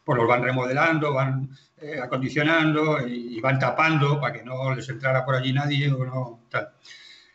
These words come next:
Eh, claro, no, no hay una entrada de agua. Sí, sí notamos alguna pequeña entrada de agua en la parte superior,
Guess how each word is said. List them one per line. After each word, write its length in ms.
Eh, 380
claro, 260
no, 260
no 140
hay 120
una 200
entrada 360
de 160
agua. 500
Sí, 280
sí 140
notamos 400
alguna 280
pequeña 340
entrada 360
de 100
agua 380
en 240
la 160
parte 260
superior, 720